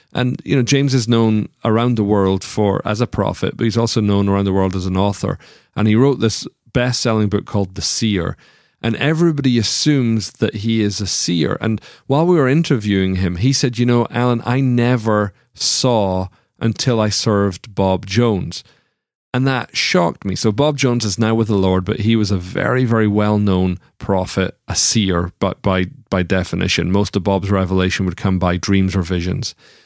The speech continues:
So he would see a lot, hence the term a seer. But James said, "That's not the way I got revelation. I would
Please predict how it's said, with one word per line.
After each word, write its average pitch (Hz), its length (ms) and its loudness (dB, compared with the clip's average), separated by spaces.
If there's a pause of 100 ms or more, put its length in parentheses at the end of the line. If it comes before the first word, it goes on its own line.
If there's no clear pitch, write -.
(140)
So 104 420 0 (180)
he 127 160 2
would 113 200 0
see - 440 2
a 117 60 4
lot, 92 280 2
hence 95 260 -4
the 98 60 -6
term 92 300 -2
a 90 40 -2
seer. 95 460 -2 (300)
But 113 160 0
James 147 320 0
said, 123 260 -2
"That's 143 220 -2
not 180 120 2
the 156 100 2
way 139 120 4
I 120 80 2
got 113 160 0
revelation. 104 640 0
I 127 240 0
would 127 220 2